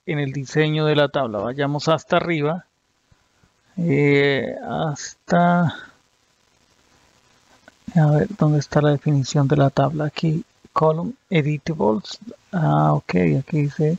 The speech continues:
son, son cuántas. Estamos en servicio frame. Servicio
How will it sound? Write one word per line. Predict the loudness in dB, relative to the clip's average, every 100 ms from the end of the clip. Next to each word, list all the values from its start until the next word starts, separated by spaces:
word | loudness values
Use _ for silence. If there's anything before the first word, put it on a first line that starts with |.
| -6 _ -20 -20 _
son, | -4 0 2 0 -4 _ _
son | -4 -2 -2
cuántas. | 0 0 0 -2 -2 -2 -6 -14 -14 -14
Estamos | -6 -2 0 0 -2
en | -2
servicio | -2 -2 -2 -2 -4
frame. | -2 -4 -4 -10 -16 -20 _ _ _ _ _ _ _ _
Servicio | -8 0 2 4 2 2 0 0 2 2